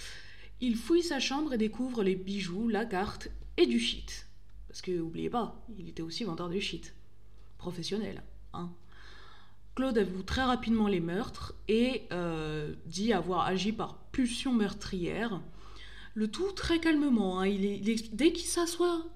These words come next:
dès qu'il pose son cul sur la chaise au comico, il est en train de tout raconter. Voilà, au moins ça, au moins ça va vite, hein. Pour le procès verbal, ça va vite. Claude ajoute un petit détail. Lorsqu'il agresse Rosalie,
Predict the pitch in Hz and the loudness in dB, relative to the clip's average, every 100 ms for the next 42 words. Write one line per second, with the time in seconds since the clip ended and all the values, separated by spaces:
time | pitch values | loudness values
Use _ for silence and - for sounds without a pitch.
0 | - 240 320 - 320 381 381 349 330 311 | -8 0 0 4 8 8 6 2 2 0
1 | 285 277 - - - - 392 370 - 330 | 0 -2 -10 -14 -10 4 6 6 6 6
2 | 285 - 254 247 269 294 349 - - - | 4 4 4 4 2 2 0 -6 -12 -8
3 | - 330 349 320 302 262 262 214 180 170 | 4 6 6 4 0 0 0 0 -2 -6
4 | - - - - - - - - - - | -8 -12 -12 -12 -12 -12 -12 -12 -12 -4
5 | - 139 - - - - 165 202 285 359 | 0 0 -4 -10 -12 -6 0 4 4 4
6 | 277 254 262 349 247 226 190 - - - | 4 6 6 4 4 2 0 -4 -10 -8
7 | 170 180 208 - 165 202 190 180 175 294 | -4 -4 -4 -6 -6 -4 -2 0 0 0
8 | 294 226 175 147 - - - - - - | 2 2 2 -2 -10 -10 -10 -12 -12 -12
9 | - - - - - - - 320 339 214 | -12 -12 -14 -12 -12 -12 2 4 6 6
10 | 202 247 214 180 - 339 359 311 214 196 | 4 0 0 -2 2 2 4 6 6 4
11 | 180 185 277 185 165 - - - - - | 2 0 2 0 -2 -8 -10 -10 -10 -10
12 | - 202 320 - 262 220 208 269 - 302 | -2 2 2 2 2 2 2 0 0 0
13 | 202 185 269 | 0 0 -2